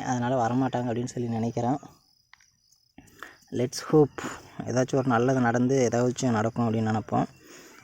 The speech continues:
ஆ, இது மாதிரி நீங்க ஊன்றதுல ஒரு அட்வான்டேஜ் என்ன அப்படின்னா, இந்த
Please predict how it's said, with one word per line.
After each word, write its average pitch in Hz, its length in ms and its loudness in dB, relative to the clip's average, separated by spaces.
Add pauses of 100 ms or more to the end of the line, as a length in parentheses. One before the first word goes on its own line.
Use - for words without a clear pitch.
ஆ, 120 160 0
இது 185 200 12
மாதிரி 202 300 10
நீங்க 185 200 8
ஊன்றதுல 156 460 6
ஒரு 135 100 8
அட்வான்டேஜ் 156 420 4
என்ன 131 300 4
அப்படின்னா, 107 320 0 (640)
இந்த 135 180 -2